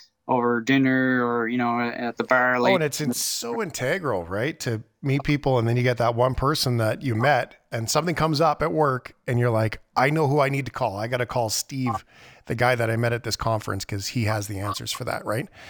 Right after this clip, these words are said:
Speaker 1: Yeah.
Speaker 2: That's so integral. Very cool. I love it. Well, this is super fun and super nerdy, and Chris, I always appreciate your open honestness about all of it, and,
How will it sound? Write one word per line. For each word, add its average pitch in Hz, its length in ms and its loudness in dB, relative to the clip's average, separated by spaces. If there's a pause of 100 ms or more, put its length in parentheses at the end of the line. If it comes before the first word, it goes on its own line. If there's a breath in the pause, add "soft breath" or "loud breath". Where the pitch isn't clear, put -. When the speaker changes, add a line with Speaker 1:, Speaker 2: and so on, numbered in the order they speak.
(120)
Speaker 1:
Yeah. 120 160 2
Speaker 2:
That's - 160 2
so 135 240 0
integral. 104 440 -6
Very 160 220 2
cool. 127 320 -2 (100)
I 151 60 0
love 135 240 2
it. 120 100 -4
Well, 143 320 0 (420 loud breath)
this 175 180 0
is 180 120 -2
super 175 240 0
fun 139 280 2
and 135 100 -4
super 143 240 0
nerdy, 127 460 2
and 120 120 0
Chris, 131 240 2
I 120 140 2
always 123 220 0
appreciate 120 500 -2
your 107 300 0
open 117 280 0
honestness 110 540 2
about 110 260 2
all 113 220 4
of 107 100 0
it, 113 140 0
and, 107 160 0